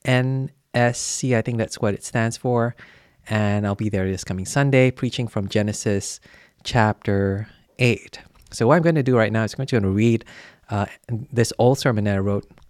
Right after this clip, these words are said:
thirteen years ago to kind of, like, refresh my memory. What was I thinking about, uh, when I prepared this sermon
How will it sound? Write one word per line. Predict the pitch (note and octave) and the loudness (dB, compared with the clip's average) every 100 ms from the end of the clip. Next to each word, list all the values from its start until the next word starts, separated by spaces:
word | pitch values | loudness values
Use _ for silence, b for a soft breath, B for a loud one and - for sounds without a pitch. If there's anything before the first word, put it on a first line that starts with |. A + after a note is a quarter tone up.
| _ | _
thirteen | A#2 - A#2 | -2 0 -2
years | A2 C3+ C#3 | 2 2 2
ago | G#2+ G2 G2 G#2+ | 0 0 2 0
to | - | -4
kind | - C#3 | -6 -4
of, | A2 | -2
like, | G2+ | -2
refresh | G#2 - A#2 A2 | -4 0 0 0
my | A#2 | -2
memory. | G2+ G2 F#2 G2 A#2 | -2 -2 -2 -6 -2
What | G#2+ | 0
was | G2+ | 0
I | G2 | -4
thinking | - C#3+ D#3+ | -4 -4 -2
about, | C#3+ A#2+ A#2 - B B B B B - | 0 2 2 -2 B B B B B -4
uh, | G2+ G2+ G2 G2 - | 0 2 2 0 0
when | A2 G2+ | 0 0
I | G2 | 0
prepared | G#2+ - B2 A#2+ - - | -2 0 2 2 -2 -6
this | A#2 - | -4 -2
sermon | A#2+ G#2+ G#2 G#2 A2 | -2 0 0 -2 -4